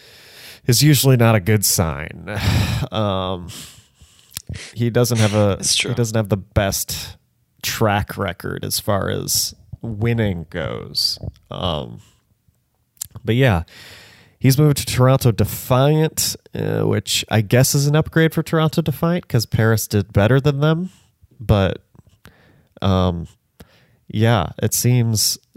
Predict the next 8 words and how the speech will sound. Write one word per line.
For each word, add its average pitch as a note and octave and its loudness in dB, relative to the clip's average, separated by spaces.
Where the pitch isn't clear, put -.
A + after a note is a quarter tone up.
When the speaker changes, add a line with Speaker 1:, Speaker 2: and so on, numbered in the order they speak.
Speaker 1:
it, - -12
it G2 -10
seems G#2 -2
as F#2+ -4
though, F#2+ 2
I G#2+ 0
don't G2+ 0
know. F2+ 0